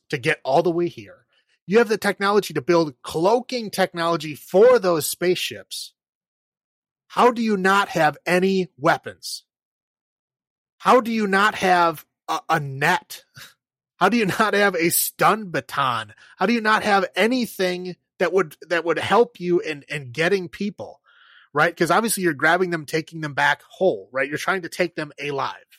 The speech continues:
Again, maybe you're gonna kill them later, whatever. We don't know that. But I'm saying, how do you get all the way here for this singular purpose of grabbing people, and you don't use tools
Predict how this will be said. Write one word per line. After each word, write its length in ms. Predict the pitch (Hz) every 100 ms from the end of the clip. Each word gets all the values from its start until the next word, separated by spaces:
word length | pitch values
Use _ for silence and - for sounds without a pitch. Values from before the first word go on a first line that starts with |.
| _ -
Again, 300 | 139 151 120
maybe 220 | 135 139
you're 140 | 127 120
gonna 140 | 123
kill 180 | - 147
them 100 | 131
later, 220 | 131 123
whatever. 260 | 120 120 101
We 100 | 113
don't 160 | 135 131
know 160 | 123
that. 220 | 101 - - _ _ _ - - - -
But 80 |
I'm 60 | 151
saying, 160 | 170 151
how 240 | 170 226
do 40 |
you 180 | 240 208
get 440 | 131 120 165 180 - _ -
all 240 | 170 247
the 100 | 214
way 280 | 180 175 160
here 580 | 127 - 185 107 98 - _
for 160 | 139
this 240 | 131 185 -
singular 400 | 190 208 208 185
purpose 360 | - 160 156
of 140 | 139 113
grabbing 440 | 131 123 151 160
people, 500 | - 165 156 101 101 _ _ _ -
and 140 | 156
you 100 | 151
don't 400 | 110 165 175 208 _
use 400 | 120 151 175 170 - -
tools 880 | - 240 233 139 101 107 - -